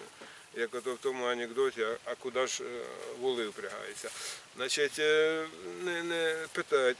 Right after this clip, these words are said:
так в чому же ж суть? Ну, все-таки ми вже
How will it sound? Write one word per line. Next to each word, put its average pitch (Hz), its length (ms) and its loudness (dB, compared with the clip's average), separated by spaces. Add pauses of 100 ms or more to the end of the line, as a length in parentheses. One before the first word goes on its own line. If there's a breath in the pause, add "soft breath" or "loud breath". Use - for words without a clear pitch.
(100)
так 190 200 2
в 202 120 0
чому 202 260 6
же 156 140 -2
ж - 180 -6 (120)
суть? 113 300 -8 (220)
Ну, 262 280 -8 (500)
все-таки 156 420 -6
ми 147 140 2
вже 135 260 4